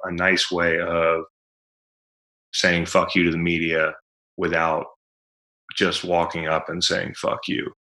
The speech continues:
Like, and he didn't seem overly sensitive. He just saw everything as a challenge in a really, really healthy way. Um, but I couldn't tell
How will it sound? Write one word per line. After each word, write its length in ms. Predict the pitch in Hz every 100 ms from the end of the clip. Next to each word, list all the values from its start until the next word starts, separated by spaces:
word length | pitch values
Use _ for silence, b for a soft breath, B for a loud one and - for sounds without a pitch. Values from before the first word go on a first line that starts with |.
| _ -
Like, 320 | 98 - - - _ _ _ -
and 180 | 101 92
he 100 | 95
didn't 240 | 92 92
seem 460 | 87 - 90 85 87
overly 380 | 92 87 82 85 -
sensitive. 640 | 82 95 92 - 101 98 92 - B
He 120 | - 87
just 240 | 90 -
saw 220 | 92 85
everything 460 | 92 92 90 98 85
as 140 | 80
a 100 | 80
challenge 640 | - - 85 82 85 98 -
in 100 | 104
a 100 | 90
really, 540 | 90 101 101 98 92
really 340 | 87 90 85 82
healthy 400 | 87 87 - 90
way. 180 | 95 - - _ _ - B B -
Um, 320 | 87 82 85 -
but 120 | 98
I 120 | 95 92
couldn't 440 | - 107 95 95
tell 580 | - 120 85 85 85